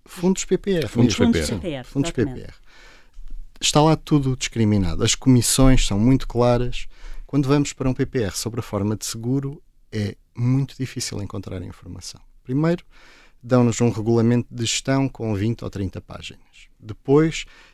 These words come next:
Speaker 2: as comissões, aquilo vem tudo dependente de não sei do quê, de uma variável. É muito complicado para uma pessoa que não tenha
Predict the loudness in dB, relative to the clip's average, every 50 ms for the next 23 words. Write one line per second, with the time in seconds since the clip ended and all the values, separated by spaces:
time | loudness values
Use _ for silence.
0 | _ _ -8 -6 -6 -4 -2 0 2 2 2 2 0 0 2 4 4 4 4 4
1 | 2 -2 -2 -2 -2 0 0 2 2 4 2 2 0 -2 -4 0 0 0 0 0
2 | -4 -6 -6 -8 -10 -12 -14 -12 _ 0 2 2 4 4 4 4 4 4 2 -2
3 | -8 -4 -4 -4 -2 -2 -2 -4 -4 -4 -6 -4 0 0 2 2 2 0 0 0
4 | 0 0 -2 -2 0 0 2 2 2 0 0 -4 -6 -4 0 2 2 4 2 2
5 | 0 -4 -6 -6 -4 -6 -6 -6 -8 -10 -6 -6 -4 -2 -2 -4 -4 -2 0 0
6 | 0 0 -2 -6 -12 -10 -6 -6 -4 -2 -2 -2 -2 -2 -6